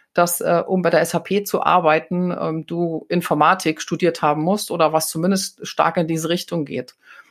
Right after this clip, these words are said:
Äh, natürlich brauchen wir Menschen, die Informatik studiert haben. Wir brauchen aber genauso gut Menschen, die eine solide betriebswirtschaftliche Ausbildung haben. Wir brauchen Übersetzerinnen. Wir brauchen,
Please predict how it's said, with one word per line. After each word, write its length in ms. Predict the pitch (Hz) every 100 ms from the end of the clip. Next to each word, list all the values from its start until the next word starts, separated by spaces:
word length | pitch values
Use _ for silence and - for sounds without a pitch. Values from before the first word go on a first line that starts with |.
| _ _ _
Äh, 140 | -
natürlich 400 | 196 185 277 262
brauchen 380 | - 180 180 180
wir 100 | 170
Menschen, 440 | 165 151 - 165
die 200 | 151 156
Informatik 600 | - 147 - 220 254 160
studiert 400 | - 170 156 156
haben. 260 | 165 147 151
Wir 80 | 156
brauchen 320 | - 151 185
aber 160 | 175 170
genauso 360 | 165 156 180
gut 200 | 190 180
Menschen, 640 | 165 160 190 - 220 220
die 340 | 190 190 185 - - - _
eine 400 | 127 190 185 185 -
solide 600 | 180 190 185 208 202 196
betriebswirtschaftliche 920 | 180 - 180 - 170 160 - 190 -
Ausbildung 560 | - 202 202 208 214 202
haben. 440 | 190 190 196 202
Wir 80 | 175
brauchen 600 | 170 127 143 - 147 143
Übersetzerinnen. 1160 | - 208 220 147 143 - 165 147 143 151 151 147
Wir 100 | 170
brauchen, 800 | 170 170 151 160 170 175 170